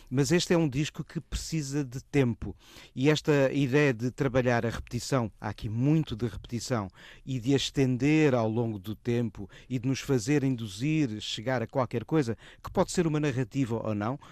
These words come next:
Eh, temos, perante a música abstrata, a liberdade nela encontrarmos os caminhos que bem entendermos. Isto lembra-me um bocadinho o que são, no fundo, os ensinamentos dos minimalistas norte-americanos de finais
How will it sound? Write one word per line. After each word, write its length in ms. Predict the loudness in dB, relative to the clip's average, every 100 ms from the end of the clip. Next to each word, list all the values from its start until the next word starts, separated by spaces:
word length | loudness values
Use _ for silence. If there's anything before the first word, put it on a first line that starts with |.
| -14
Eh, 140 | -8 -6
temos, 480 | -2 -2 -2 -8 -10 -8
perante 280 | -4 -4 -4
a 20 |
música 320 | -6 -6 -8
abstrata, 420 | -8 -6 -8 -6 -8
a 20 |
liberdade 440 | -8 -8 -8 -8
nela 180 | -6 -8
encontrarmos 520 | -8 -10 -8 -6 -6
os 80 | -8
caminhos 320 | -8 -8 -8 -10
que 140 | -10
bem 140 | -10 -10 -20 -8
entendermos. 600 | -6 -4 -4 -2 -2 -4 -10 -14 -8
Isto 220 | -4 0
lembra-me 300 | 2 2 0
um 80 | -2
bocadinho 400 | -2 0 0 -4
o 20 |
que 80 | -4
são, 100 | -4
no 80 | -4
fundo, 240 | -4 -6
os 80 | -2
ensinamentos 560 | -2 0 -2 -2 -4 -6
dos 160 | -6 -2
minimalistas 680 | 0 0 -2 -4 -6 -6
norte-americanos 760 | -2 -2 -2 -4 -2 0 0 -2
de 240 | -8 -8
finais 440 | -6 -4 -2 -2